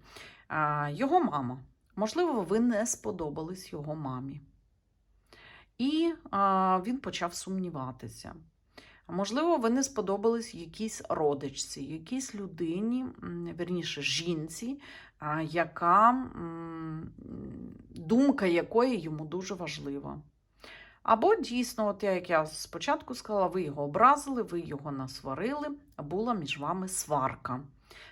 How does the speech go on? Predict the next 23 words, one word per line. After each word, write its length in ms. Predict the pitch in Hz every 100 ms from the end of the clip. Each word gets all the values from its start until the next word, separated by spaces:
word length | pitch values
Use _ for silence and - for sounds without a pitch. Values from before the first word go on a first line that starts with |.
| _
Це 220 | - 311
якщо 360 | 294 - - 208
він 160 | 247
тільки 320 | 233 165 -
один 300 | 208 196 170
раз 220 | 143 131 -
пропадає. 480 | 143 - 139 135
Якщо 260 | 151 - 247
він 120 | 247
пропадає 560 | 233 220 208 156 131 117
постійно, 840 | - 135 - - 220 262 349 359
то 200 | 349 147
тут 340 | 139 - 285 247
є 260 | 135 151 190
якась 420 | 170 151 156 -
інша 420 | 170 170 156 123
жінка. 540 | 117 113 151 - - - - _ _ _ - - - -
Але 400 | 202 214 302 339
зазвичай, 800 | 208 214 208 220 220 294 330 320 -
ну, 540 | - 226 254 269 254 - -
можна 380 | 226 269 254 240
сказати, 520 | - 202 185 165 151
злодійка, 680 | 143 147 139 208 269 -